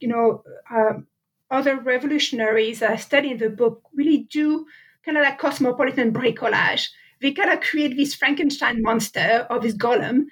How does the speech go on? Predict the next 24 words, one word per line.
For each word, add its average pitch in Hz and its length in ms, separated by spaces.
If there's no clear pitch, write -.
They 277 120
really 349 400
interpret 285 760
ideas 294 540
from 302 280
other 254 260
revolution 240 640
and 240 200
really 294 560
kinda, 285 160
like, 262 280
adapts, 262 560
adapt 285 400
them 226 280
to 240 140
suit 339 480
their 247 160
own 254 200
quest 240 480
for 226 260
personal 220 640
and 226 180
economic 220 480
prestige. 208 720